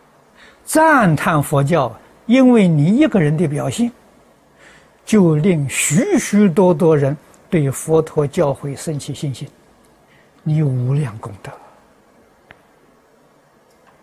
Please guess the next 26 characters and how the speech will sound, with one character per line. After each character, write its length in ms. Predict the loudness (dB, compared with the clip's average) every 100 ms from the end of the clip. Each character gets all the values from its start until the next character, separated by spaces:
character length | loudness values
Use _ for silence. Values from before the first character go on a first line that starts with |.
| _ _ _ _ _ _ _ _ _ _ _ _ _ -18
啊， 100 | -18 -18
所 140 | -6
以 40 | -4
善 220 | -2 -4
知 100 | -4
识 140 | -6 -8
是 100 | -8
谁 100 | -10
呀？ 80 | -12 _
善 300 | -8 -6 -6
知 180 | -8 -12
识 180 | -12 -14
是 200 | -12 -14
我 160 | -12
们 120 | -12 -14
自 140 | -16
己。 220 | -20 -20 -20 _ _ _ _ _ -20 _ _ _ _ _ _ _
我 140 | 0
们 160 | 0 0
随 320 | 0 2 2
顺 300 | 2 2 0
佛 200 | 0 -2
陀 140 | 0 -2
的 100 | -2
教 240 | -2 -2
诲 280 | -4 -12